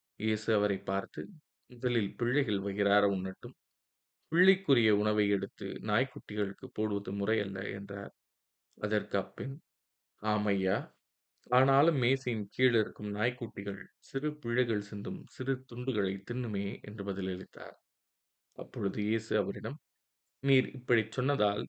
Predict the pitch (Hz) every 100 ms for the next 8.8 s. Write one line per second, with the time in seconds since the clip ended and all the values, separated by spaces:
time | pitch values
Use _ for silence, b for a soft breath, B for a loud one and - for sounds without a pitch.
0 | _ - 110 104 101 95 117 - _ _
1 | - 113 120 123 190 - 117 110 110 117
2 | 98 95 - 98 117 127 104 - 98 104
3 | - 113 101 98 95 104 _ _ _ _
4 | _ _ _ _ - - 120 120 101 143
5 | - _ _ 104 107 110 117 110 107 101
6 | 101 98 139 180 _ _ _ _ - 110
7 | 101 120 135 101 117 104 127 117 101 98
8 | 101 - 117 - 104 95 101 117